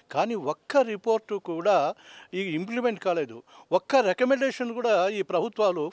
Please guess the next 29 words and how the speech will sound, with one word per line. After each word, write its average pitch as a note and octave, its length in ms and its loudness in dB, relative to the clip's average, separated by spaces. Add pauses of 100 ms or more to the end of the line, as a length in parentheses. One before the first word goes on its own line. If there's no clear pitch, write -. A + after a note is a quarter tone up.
ఫాలో F#3+ 260 4
చేయలేదు. E3 640 -6
ఈ, D#3+ 120 -6 (300)
ఈ - 20 -2
రకమైన F#3+ 540 -2 (380)
దాన్ని G3+ 240 4
ఒక G3 140 0 (160)
నెగ్లెక్టెడ్ A3+ 760 0
దీని G3 140 -8
కింద G3+ 180 -6 (160)
మార్చి G3+ 220 -2
పారేసినారు. E3 420 -4
ఇక్కడ E3+ 220 -10
ఉన్నటువంటి G#3+ 360 -4
మల్లారెడ్డి G3+ 460 -2
గారే G3+ 280 0 (460)
దాదాపు G#3+ 300 4 (100)
రెండు A3+ 300 -2
మూడు G#3 280 -2 (180)
వాటిల్లో A#3+ 360 2
ఆయన G#3 120 2
పాల్గొన్నారు, A3 600 0
ఒక C3 160 -8
సభ్యులుగా A3+ 440 -2
దాంట్లో G3 300 -2
పాల్గొన్నారు. F#3 480 2 (400)
ఆయన G#3+ 160 4
కూడా A#3+ 280 2
చాలా A3+ 180 6